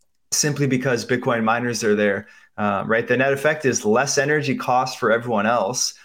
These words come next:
more employees, more tax revenue, more grid stability, and yeah, okay, Texas is gonna go through a rough winter, but Bitcoin miners are not contributing to that. To your point, they're actually making it better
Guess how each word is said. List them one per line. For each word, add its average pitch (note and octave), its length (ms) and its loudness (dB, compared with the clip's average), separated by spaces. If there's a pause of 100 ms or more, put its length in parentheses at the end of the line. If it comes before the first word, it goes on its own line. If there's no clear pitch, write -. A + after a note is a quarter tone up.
more C3+ 320 2
employees, C3 720 0
more B2+ 180 0
tax D3 440 -4
revenue, A#2 340 0
more B2 240 2
grid C#3 280 0
stability, A#2 760 0 (400)
and D3 360 2
yeah, D#3 240 2
okay, C#3+ 260 2
Texas D#3+ 440 -4
is C3+ 120 -4
gonna C3+ 200 0
go C#3 180 2
through D3 140 2
a B2 60 4
rough B2 300 -2
winter, C#3 440 -2 (260)
but A#2 400 0
Bitcoin C3+ 340 0
miners C3 340 0
are A#2+ 80 2
not B2+ 300 0
contributing G#2+ 500 0
to F#2+ 60 -2
that. G#2 420 -2
To A#2 100 -4
your A#2 120 0
point, A#2 260 -2
they're A#2 100 2
actually A#2+ 300 -2
making A#2+ 300 -2
it G#2 180 -6
better D3+ 460 0